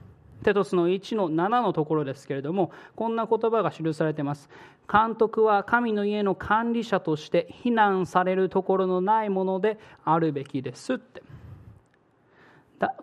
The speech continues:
今三章の、第一テモテの三章で見てることと、テトスの一の七で出てきてることが同じなわけです。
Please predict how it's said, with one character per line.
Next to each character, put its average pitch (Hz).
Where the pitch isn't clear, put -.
今 233
三 233
章 202
の、 180
第 208
一 214
テ 233
モ 214
テ 208
の 202
三 233
章 196
で 190
見 208
て 202
る 185
こ 185
と 180
と、 185
テ 226
ト 220
ス 202
の 190
一 208
の 208
七 208
で 185
出 208
て 196
き -
て 196
る 190
こ 196
と 190
が 170
同 214
じ 214
な 214
わ 202
け 170
で 147
す。 -